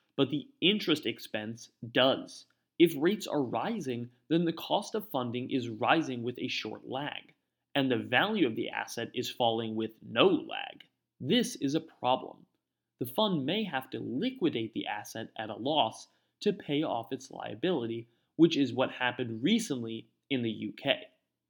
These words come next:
So not only is the interest rate volatile in irredeemable currency, but that volatility causes other ripples,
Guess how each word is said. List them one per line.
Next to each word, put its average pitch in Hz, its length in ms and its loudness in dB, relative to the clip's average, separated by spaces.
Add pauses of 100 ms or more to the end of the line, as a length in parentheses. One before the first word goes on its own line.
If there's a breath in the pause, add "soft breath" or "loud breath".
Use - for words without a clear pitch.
(580)
So 185 120 6
not 220 360 4
only 202 300 4
is 139 100 4
the 139 60 2
interest 139 380 -4
rate 127 240 -4
volatile 127 720 0
in 135 140 -2
irredeemable 120 720 -2
currency, 113 560 -8 (260 soft breath)
but 143 180 6
that 165 240 4
volatility 131 1120 0 (160)
causes 135 460 0 (120)
other 208 240 4
ripples, - 500 -8